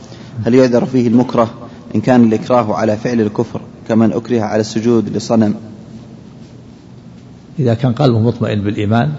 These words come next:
Speaker 2: و-، و-، والإكراه ملجئ فهو معذور. قال الله تعالى: "من كفر بالله من بعد إيمانه إلا من أكره وقلبه مطمئن"، بشرطين: الشرط الأول يكون الإكراه ملجئ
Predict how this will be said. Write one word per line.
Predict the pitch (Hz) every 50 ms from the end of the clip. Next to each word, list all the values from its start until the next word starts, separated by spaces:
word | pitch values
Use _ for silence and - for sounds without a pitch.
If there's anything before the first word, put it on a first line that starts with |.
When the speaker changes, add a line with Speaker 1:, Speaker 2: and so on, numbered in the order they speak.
| - 147
Speaker 2:
و-، |
و-، | 120 120 120 - 123 120 135 127 127
والإكراه | 123 120 113 - - 110 101
ملجئ | 104 120 131 110 98 131 160 - - - - -
فهو | 165 160 151
معذور. | 127 113 107 107 - - - - - - - - - - - - - - - -
قال | 123 110
الله | 107 110 107
تعالى: | 101 - 110 101 104
"من | 123 127 104
كفر | - 113 123 113 107
بالله | 104 110 110 104 107
من | 104
بعد | 113 113 107
إيمانه | 120 117 113 127 127 117 113 120
إلا | 117 113 110
من | 104 110 135
أكره | 139 135 - 139 120 117
وقلبه | 113 113 127 117
مطمئن"، | 107 104 107 107 110 117
بشرطين: | 123 120 - - 135 120 - 113 87
الشرط | - - 143 127 120
الأول | 127 139 151 139
يكون | 131 131 - 139
الإكراه | 123 120 - 131 117
ملجئ | 123 131 110 90 98 95